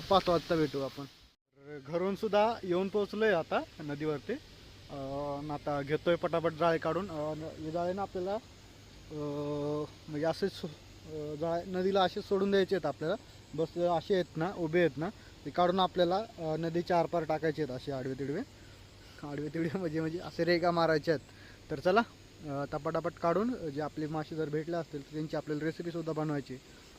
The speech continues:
तर चला, इथून जाऊ पटापट रेसिपीकडं. याच्या आधी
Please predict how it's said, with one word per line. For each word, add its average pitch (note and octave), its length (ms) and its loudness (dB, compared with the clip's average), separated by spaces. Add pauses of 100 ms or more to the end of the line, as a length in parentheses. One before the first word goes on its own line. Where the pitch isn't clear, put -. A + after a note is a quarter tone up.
तर B2+ 80 -6
चला, F3+ 240 2 (440)
इथून D#3+ 240 0
जाऊ F#3+ 220 8 (300)
पटापट D3+ 320 0 (1700)
रेसिपीकडं. G#3 1040 4
याच्या E3 240 4
आधी E3 200 4